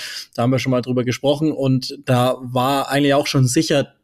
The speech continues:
dass es passieren wird. Und, äh, grundsätzlich waren sich Ashley, weil die Kohle gestimmt hat, dreihundertfünfzig Millionen Euro umgerechnet an Kaufpreis, viel zu hoch natürlich im, im Vergleich zum, zum ernsthaften Vereinswert. Ähm,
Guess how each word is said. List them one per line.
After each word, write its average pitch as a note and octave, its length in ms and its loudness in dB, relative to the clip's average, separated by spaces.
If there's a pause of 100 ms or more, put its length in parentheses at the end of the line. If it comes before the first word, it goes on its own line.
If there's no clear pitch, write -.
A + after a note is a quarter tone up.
(120)
dass C#3 240 -4
es C3 100 -4
passieren A2+ 460 0
wird. G#2 180 0
Und, A2+ 400 -4
äh, C#3 160 -4
grundsätzlich C3+ 720 -2
waren B2+ 180 0
sich B2+ 180 -2
Ashley, C3+ 440 2 (320)
weil A#2 120 2
die A#2 100 -2
Kohle D#3 260 4
gestimmt C#3+ 280 0
hat, C#3 200 0
dreihundertfünfzig B2 520 -2
Millionen A#2 360 2
Euro D#3 320 4
umgerechnet C#3+ 680 0
an B2 240 -2
Kaufpreis, C3 520 -2
viel C#3+ 160 0
zu B2+ 140 0
hoch D3+ 220 4
natürlich C3 360 2
im, B2 180 -2
im B2 140 -6
Vergleich B2 460 -4
zum, A#2 300 -4
zum A#2 300 -6
ernsthaften B2+ 480 -4
Vereinswert. A#2+ 600 -2 (680)
Ähm, A#2+ 540 0